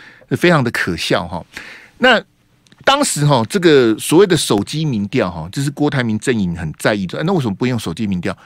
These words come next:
我跟你讲哦，当初很多韩粉是不敢吃饭、不敢离开电话、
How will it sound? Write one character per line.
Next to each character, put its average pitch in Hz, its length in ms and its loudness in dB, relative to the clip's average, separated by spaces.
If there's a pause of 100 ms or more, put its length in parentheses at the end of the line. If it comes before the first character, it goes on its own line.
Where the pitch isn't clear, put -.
(380)
我 113 120 -2
跟 151 100 4
你 170 80 4
讲 95 220 -4
哦， 85 140 -6
当 156 180 0
初 147 400 -2 (320)
很 101 320 -2
多 131 180 2
韩 104 320 -4
粉 85 220 -8 (540)
是 170 280 -2 (380)
不 220 140 2
敢 85 340 -4
吃 123 320 -6
饭、 110 340 -2 (120)
不 165 120 2
敢 87 300 -2
离 92 160 -6
开 110 220 -4
电 101 260 -2
话、 92 320 -8